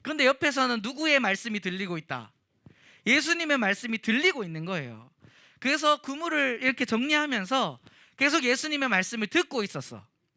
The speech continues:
그리고 나서 예수님께서 말씀을 마치신 후에 베드로에게 다가가서 이렇게 이야기를 하는 거야.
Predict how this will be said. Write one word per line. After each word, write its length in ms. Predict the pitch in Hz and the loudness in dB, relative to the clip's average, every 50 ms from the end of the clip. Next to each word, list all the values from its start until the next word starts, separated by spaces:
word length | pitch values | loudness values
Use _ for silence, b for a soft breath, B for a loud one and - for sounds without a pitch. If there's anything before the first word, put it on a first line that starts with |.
| _ b b b b b b b b b | _ b b b b b b b b b
그리고 440 | - - 190 202 233 320 349 349 320 | -10 -4 -2 0 2 2 2 2 0
나서 480 | 254 170 147 151 - 175 151 127 107 - _ _ _ _ | -2 -4 -6 -6 -8 -10 -12 -12 -14 -20 _ _ _ _
예수님께서 640 | 165 170 202 - 269 262 247 233 220 233 208 233 208 | -6 -4 -4 -4 -4 -6 -6 -4 -6 -6 -6 -4 -4
말씀을 460 | 180 160 165 170 - 214 202 202 190 | -4 -4 -4 -4 -8 -10 -10 -10 -6
마치신 600 | 180 185 247 - - - 320 269 - 320 277 226 | -6 -6 -6 -6 -8 -10 -10 -8 -8 -8 -8 -8
후에 360 | 175 165 160 190 240 320 - b b b b b b b b b b | -8 -6 -6 -6 -6 -6 -10 b b b b b b b b b b
베드로에게 640 | - 165 185 185 156 220 247 311 339 330 330 262 277 247 | -6 -4 -4 -2 0 0 0 2 4 4 4 4 2 0
다가가서 880 | 214 202 202 208 202 175 156 143 139 - 202 233 220 160 135 113 - b b b b b b | 2 0 2 2 0 0 -2 -6 -6 -2 0 0 0 0 -2 -6 -12 b b b b b b
이렇게 520 | - 311 359 381 403 - _ - - 294 | -4 0 0 0 0 -2 _ -8 -6 -6
이야기를 600 | 220 170 160 170 175 180 196 170 151 165 151 156 | -4 -4 -2 -2 0 0 -2 -4 -6 -10 -10 -8
하는 280 | 143 170 170 170 170 160 | -8 -8 -8 -6 -8 -8
거야. 480 | 139 123 113 107 107 110 107 104 107 | -8 -10 -10 -12 -14 -14 -16 -18 -20